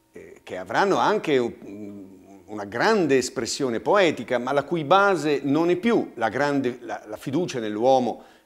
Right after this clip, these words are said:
che era stata in qualche maniera, eh, sviluppata dalla filosofia rinascimentale.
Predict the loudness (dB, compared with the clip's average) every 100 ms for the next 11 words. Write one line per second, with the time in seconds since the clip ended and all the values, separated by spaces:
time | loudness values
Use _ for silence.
0 | _ -2 -2 -2 -2 0 0 -4 -6 -8
1 | _ -16 -12 -8 -8 -8 -8 -6 -4 -2
2 | -2 -4 -8 -20 _ _ _ _ -16 -14
3 | -14 -18 -20 -12 -8 -6 4 6 6 0
4 | -6 -4 -6 -6 -8 -8 -10 -4 -2 -2
5 | -6 -10 -10 -10 -8 -8 -6 -6 -8